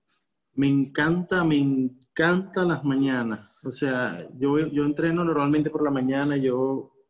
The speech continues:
me, me despierto directo, hago mi desayuno y es mi comida favorita. Me devoro mi desayuno, pero como así, como que, eh, qué bueno que puedo desayunar.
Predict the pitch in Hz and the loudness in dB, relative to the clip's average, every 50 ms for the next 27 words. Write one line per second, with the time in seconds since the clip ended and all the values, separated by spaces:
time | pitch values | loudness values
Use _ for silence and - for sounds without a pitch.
0 | _ - 135 135 127 113 - - 123 120 113 110 - - 131 135 135 131 131 131 | _ -6 -4 -2 -2 -4 -4 -4 -4 -4 -4 -4 -4 -4 -2 0 0 0 -2 -2
1 | 143 143 135 123 127 127 123 - 131 123 123 131 131 131 127 - - 117 117 123 | -2 -2 0 0 -2 -2 -4 -4 -4 -4 -2 -2 -2 -4 -4 -4 -4 -4 -2 0
2 | 131 135 135 135 135 139 135 - _ _ _ _ _ _ _ _ _ _ - - | 0 2 2 0 0 -2 -6 -12 _ _ _ _ _ _ _ _ _ _ -4 0
3 | 135 135 135 127 127 127 123 123 123 120 - - - _ - 113 120 120 117 123 | 2 2 4 4 2 2 2 2 2 0 -2 -6 -16 _ -10 -8 -8 -6 -6 -4
4 | 120 120 151 147 135 127 127 131 123 127 - 147 135 120 120 135 139 143 143 143 | -2 0 0 0 0 0 0 -2 -2 -2 0 0 2 2 2 4 4 2 2 2
5 | 143 143 147 143 143 - - - - - _ _ - 131 135 135 135 131 131 131 | 0 0 -2 -2 -6 -12 -18 -20 -20 -20 _ _ -6 -2 0 0 2 2 2 4
6 | 139 147 156 165 170 180 180 165 151 - 139 123 127 139 147 151 165 175 175 160 | 4 4 4 4 4 4 4 2 2 0 0 0 2 4 4 4 2 0 0 -2
7 | 143 120 - 127 123 120 117 117 113 110 113 113 113 - - 139 135 131 - 160 | -2 -2 -2 -2 -2 0 0 0 0 0 -2 -2 -4 -2 -2 0 0 0 0 0
8 | 165 156 - 143 135 127 120 117 113 123 117 - _ _ _ - 120 123 117 117 | -2 0 -2 -2 -4 -2 -4 -4 -4 -4 -4 -6 _ _ _ -12 -8 -8 -6 -6
9 | 110 110 - - 123 123 135 143 151 156 160 165 175 156 147 113 131 143 151 147 | -8 -8 -4 -2 0 2 2 2 2 2 2 0 0 -2 -2 -2 0 -2 -2 0
10 | - 147 131 127 143 160 170 - | 0 0 0 0 -2 -6 -8 -12